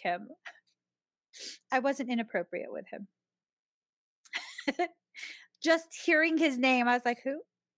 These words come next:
Who is that? Where's this person <laughs> at?" And then when I met him in person and we were not being set up on a date, um,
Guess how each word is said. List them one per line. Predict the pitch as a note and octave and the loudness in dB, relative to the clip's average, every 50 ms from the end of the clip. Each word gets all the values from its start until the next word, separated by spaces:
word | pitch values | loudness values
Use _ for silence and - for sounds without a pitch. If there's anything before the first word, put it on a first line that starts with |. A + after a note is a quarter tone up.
| _ _ | _ _
Who | - C#4+ | -2 0
is | C#4 B3+ | 0 0
that? | - D4 E4+ - _ _ _ _ _ - E5+ F5 - - _ _ _ _ _ _ _ _ _ _ _ _ _ _ _ _ _ _ _ _ _ _ _ | 0 -2 -2 -4 _ _ _ _ _ -20 -20 -20 -20 -20 _ _ _ _ _ _ _ _ _ _ _ _ _ _ _ _ _ _ _ _ _ _ _
Where's | - D4+ D4+ B3+ | 2 4 4 2
this | C4+ - | 0 -6
person | - D4 C#4 - - C4+ | -4 -4 -2 0 2 2
<laughs> | |
at?" | A#3+ A3+ C4 - - E4+ - G4+ - - - _ _ _ _ _ _ _ _ _ _ _ _ _ _ _ _ _ _ _ _ _ _ _ _ _ _ _ _ - - - - - - - - - D#4 | 4 4 2 2 2 0 0 0 -2 -8 -20 _ _ _ _ _ _ _ _ _ _ _ _ _ _ _ _ _ _ _ _ _ _ _ _ _ _ _ _ -14 -12 -10 -10 -10 -12 -12 -4 2 2
And | D#4+ E4+ | 2 4
then | E4+ E4 | 4 4
when | E4 E4 E4 | 4 4 4
I | E4 D#4+ | 4 4
met | D#4 D4+ D#4 D4+ D4 | 4 4 2 2 2
him | C#4 E4+ D4+ C#4 | 0 2 2 2
in | C4 C4 | 2 0
person | B3 - - G4 G4+ G4 - - D#4 C#4 C4+ B3+ B3+ B3+ B3+ B3 | 0 2 4 6 6 6 4 2 2 4 6 6 4 2 0 0
and | C4 C4 B3+ | 0 0 0
we | B3+ C4 | 0 0
were | B3 C4 C4 | 2 2 2
not | B3+ B3 B3 A#3+ A3 | 2 2 2 0 0
being | A3+ C4 A#3+ A#3+ | -2 -2 -2 -2
set | - - C4 A#3 A3+ | 0 2 2 2 2
up | A#3 - | 2 0
on | B3 B3 C4 | 0 0 0
a | C#4+ | 0
date, | A#3+ A3+ G#3 F#3+ F#3 F#3 F#3+ G3+ - _ - - _ _ _ _ _ _ _ _ _ _ _ - | 0 0 0 2 2 0 0 -2 -4 _ -16 -20 _ _ _ _ _ _ _ _ _ _ _ 2
um, | B3 A#3+ A3+ A3+ A3+ A3 G#3+ G#3+ G#3 G#3+ A#3 C4+ C4+ | 4 4 6 6 4 2 0 -2 -6 -8 -10 -10 -12